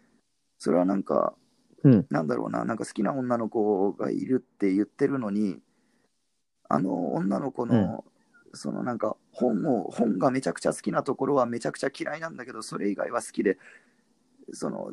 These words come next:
Speaker 1: どうか本を好きってことは隠してくれよみたいな、そういう理不尽さというか、
Speaker 2: <laughs>
Speaker 1: 自分勝手さを感じますね。それは本当はその業種のこと好きなんじゃ、好きじゃないんじゃないかと僕は思っちゃいますけどね。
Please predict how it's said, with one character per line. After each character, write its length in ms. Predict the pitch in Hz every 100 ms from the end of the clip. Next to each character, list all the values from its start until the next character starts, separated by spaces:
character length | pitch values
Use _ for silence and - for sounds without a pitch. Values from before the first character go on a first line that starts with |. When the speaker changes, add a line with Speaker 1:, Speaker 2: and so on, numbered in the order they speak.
| -
Speaker 1:
ど 180 | 143 220
う 60 | 202
か 200 | - 131
本 220 | - 208
を 20 | 175
好 80 |
き 200 | 123 -
っ 20 | -
て 120 | -
こ 100 | -
と 100 | -
は 60 | -
隠 220 | - 208
し 60 | -
て 140 | 123
く 120 | -
れ 100 | 135
よ 140 | 151 120
み 120 | 110
た 120 | 110
い 60 | 104
な、 180 | 95 - _ _ _ _ _ _ _ _ -
そ 140 | - 190
う 60 |
い 100 | 180
う 200 | 175 175 143
理 120 | 147
不 140 | -
尽 180 | 147 170
さ 160 | - -
と 120 | -
い 40 |
う 200 | - -
か、 200 | - 90 -
Speaker 2:
<laughs> 40 |
Speaker 1:
自 180 | - 110
分 200 | 127 139
勝 180 | - -
手 80 | 131
さ 140 | 127
を 80 | 104
感 220 | - 107
じ 80 | 98
ま 100 | 78
す 120 | 71
ね。 80 | -
そ 120 | -
れ 60 | 165
は 140 | 196
本 220 | 190 - 196
当 140 | 220
は 60 | 185
そ 140 | 165
の 100 | 185
業 160 | 190 185
種 120 | 104
の 80 | 95
こ 100 | 87
と 80 | 90
好 60 |
き 140 | - 98
な 120 | 73
ん 60 |
じ 100 | 110
ゃ、 60 | 107
好 60 | -
き 240 | - 107
じ 80 | 147
ゃ 40 |
な 100 | 107
い 60 | 180
ん 60 |
じ 80 | 98
ゃ 20 |
な 100 | 117
い 60 | 107
か 120 | 107
と 120 | 101
僕 240 | 87 95 -
は 120 | 110
思 180 | 101 107
っ 20 |
ち 120 | -
ゃ 40 | -
い 20 |
ま 80 | -
す 80 |
け 80 | -
ど 120 | -
ね。 140 | -